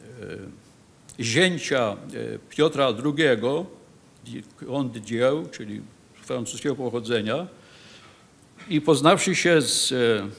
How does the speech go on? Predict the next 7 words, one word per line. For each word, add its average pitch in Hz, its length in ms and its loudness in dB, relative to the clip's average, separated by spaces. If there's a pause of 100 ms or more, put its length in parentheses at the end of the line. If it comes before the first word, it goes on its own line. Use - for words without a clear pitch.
(840)
tak 139 140 2
zwanym 151 360 4
ojcem 160 380 6
emigracji 151 520 2
polskiej 151 460 2
w 117 40 -2
Brazylii, 127 880 0